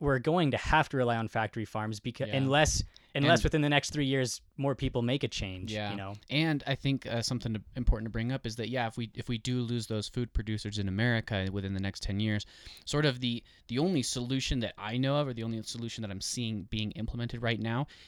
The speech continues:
Speaker 2: is a global supply chain of agriculture where we're actually not actually doing any food production in the U S. Like, we'd actually move away from that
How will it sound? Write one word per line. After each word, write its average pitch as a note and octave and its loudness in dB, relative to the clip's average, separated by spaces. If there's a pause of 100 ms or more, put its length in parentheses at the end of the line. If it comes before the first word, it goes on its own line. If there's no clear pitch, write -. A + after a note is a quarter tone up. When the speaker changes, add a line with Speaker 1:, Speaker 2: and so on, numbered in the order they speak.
(140)
Speaker 2:
is C3 4 (140)
a A#2+ -2
global A#2 2
supply G#2+ 0
chain G#2+ -4
of F2 -6
agriculture G#2 -6
where F#2+ -4
we're G2 -2
actually G2+ -4 (300)
not A#2 2
actually A#2 -4
doing A#2 -2
any B2 0
food B2+ 2
production G#2+ 4
in A2+ -2
the G#2+ -2 (160)
U G#2 0
S. B2 4
Like, G2+ -6
we'd G#2+ 0
actually G2+ -2
move G2 -2
away G#2 0
from A2 -2
that F#2 -2